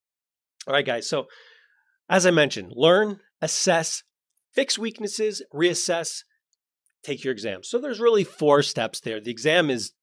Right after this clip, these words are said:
the exam. So I'm gonna walk you through what, what these all mean. So first, let's talk about learn. Now, I have notes here just to, um, make sure I don't forget anything. When it comes to learn, this is basically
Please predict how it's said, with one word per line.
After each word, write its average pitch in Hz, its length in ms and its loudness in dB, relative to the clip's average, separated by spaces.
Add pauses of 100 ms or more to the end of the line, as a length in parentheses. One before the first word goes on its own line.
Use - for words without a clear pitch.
(120)
the 120 80 -6
exam. 127 420 -4
So 151 280 2 (200)
I'm - 80 -8
gonna 208 120 0
walk 185 240 0
you 170 80 -12
through 147 280 -6
what, 131 340 -2
what 139 160 -6
these 127 160 -2
all 120 100 4
mean. 104 180 -6
So 143 180 -2
first, - 340 -4
let's 233 160 -2
talk 135 360 -6
about 120 280 -6
learn. 104 280 -12
Now, 101 100 -10
I 104 60 -8
have 131 140 -6
notes 117 280 -6
here 117 120 -10
just - 240 -16
to, 113 180 -10 (460)
um, 104 380 -10
make 120 180 -8
sure 135 120 -8
I 123 40 -6
don't - 140 -12
forget 110 240 -8
anything. 98 340 -16 (380)
When 170 180 -4
it - 140 -6
comes 226 380 -6
to 226 120 -4
learn, 139 580 -2 (380)
this 180 420 -2 (320)
is 175 380 -4
basically 196 720 -4